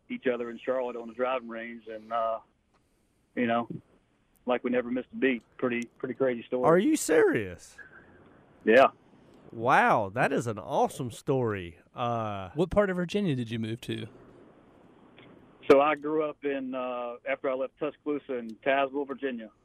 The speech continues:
Speaker 1: It's, uh, it's about twenty miles south of the West Virginia border on the, uh, Virginia side.
Speaker 3: Got it. Okay, so you're kinda near, like, like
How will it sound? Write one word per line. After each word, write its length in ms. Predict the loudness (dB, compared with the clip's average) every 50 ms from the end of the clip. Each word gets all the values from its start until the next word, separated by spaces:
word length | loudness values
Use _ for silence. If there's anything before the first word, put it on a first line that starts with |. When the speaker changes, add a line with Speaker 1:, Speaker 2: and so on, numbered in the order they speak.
| _ _ -10
Speaker 1:
It's, 300 | -10 -10 -10 _ -2 0
uh, 340 | 0 2 2 0 0 -2 -4 _ _ _ _ _ _ _ _ _ _ -20 _ _ -20 _ _ _ _ _ _ _ _ _ -20
it's 80 | -4
about 240 | 4 6 6 6 4
twenty 260 | 2 0 2 2 4
miles 300 | 2 2 0 0 -2 -4 -4 -4
south 260 | -2 -2 -2 -4 -6
of 60 | -8
the 60 | -8 -6
West 200 | -4 -4 -6 -6 -10
Virginia 260 | -10 -8 -8 -8 -8
border 380 | -8 -6 -6 -6 -4 -4 -6 -8
on 160 | -8 -8 -10
the, 220 | -10 -12 -10 -8 -8
uh, 280 | -6 -6 -6 -8 -10 -12 -14 _ _ _ _ _ _ _ _ _ _ -8
Virginia 280 | -6 -4 -4 -4 -4 -4
side. 220 | -6 -8 -8 -8 -12 _ _ -20 _ _ _ _ _ _ _ _ _ -6
Speaker 3:
Got 220 | -2 0 0 0 0
it. 120 | -2 -6 -4
Okay, 360 | -4 -4 -2 0 0 0 0 -2
so 120 | -2 -4
you're 80 | -4 -4
kinda 220 | 0 0 0 2
near, 260 | 4 4 4 4 6 6
like, 180 | 6 4 4 0 -6 -18 -20 -20 -20 _ _ -20 -18
like 120 | -18 -18